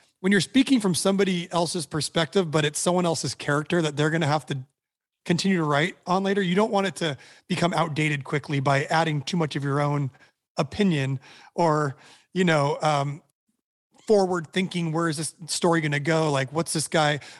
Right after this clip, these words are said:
what, what's this guy's personality? It's not my job to write his personality 'cause, because I don't know where they're gonna take it. So I have to kind of live within the walls of, like, what I'm given and then create something that's very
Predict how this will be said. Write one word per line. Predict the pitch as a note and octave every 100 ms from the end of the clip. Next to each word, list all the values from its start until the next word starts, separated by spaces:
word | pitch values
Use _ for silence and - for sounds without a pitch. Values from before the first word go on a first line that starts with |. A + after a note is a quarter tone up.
| _
what, | F3+ B3+
what's | G3+ -
this | G3+
guy's | F3+ E3
personality? | C#3 - E3+ D#3 D3 C3 B2+
It's | C3
not | G3 G3
my | E3 E3
job | D#3 D#3 D3 C3
to |
write | B2+ C3+
his | B2+
personality | - C#3 - C3 A#2 A2 - - - - - _
'cause, | G3+ G#3+
because | F#3 F#3+
I | G3+
don't | A3+ F#3
know | F#3+
where | F#3
they're | D3+
gonna | C#3 C3
take | C#3 A2+
it. | A2+ -
So | - G#3 F#3+ E3+ - - -
I | E3
have | G3 -
to | A3
kind | F#3+
of | E3 D#3
live | D#3+ F#3 F3
within | F3
the | F3
walls | D3+ D#3 D#3 C#3+
of, | C#3
like, | C#3+
what | C#3+ D3
I'm | C#3+
given | C#3+ E3+ C4 - _ _ _ _ -
and | E3+
then | E3 D3 C#3
create | - G3 G3 F#3+
something | F#3+ F#3+
that's | D#3+ D3
very | D3+ E3 E3 D#3